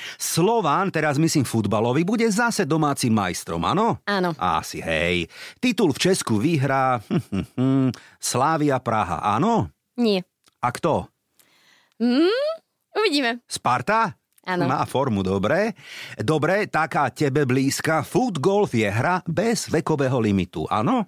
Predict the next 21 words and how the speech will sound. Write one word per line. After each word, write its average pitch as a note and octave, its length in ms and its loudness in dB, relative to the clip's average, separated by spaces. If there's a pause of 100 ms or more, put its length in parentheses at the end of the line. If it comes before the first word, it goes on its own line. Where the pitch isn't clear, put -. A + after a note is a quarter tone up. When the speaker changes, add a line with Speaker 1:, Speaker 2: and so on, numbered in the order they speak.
(120)
Speaker 2:
Áno. F4 260 0 (100)
Speaker 1:
No, G3 360 0
dobre, D3 380 0
dobre F3 300 0
vedieť, B2 320 0
že F#2 160 2 (500)
aj G#2 160 -2
na C3+ 80 2
dôchodku B2 480 -2
si - 80 -2
môžem G#2 320 2
prísť G2 180 0
potom G2+ 220 0
kopnúť, F#2 420 -2
hej? F#2 200 0
Speaker 2:
Jednoznačne, G3+ 580 -2
áno. E3+ 80 6
Speaker 1:
No, B3 120 2 (260)
vidíš, G2+ 340 -2
dobrá A#2+ 320 0
výzva. F#3+ 560 0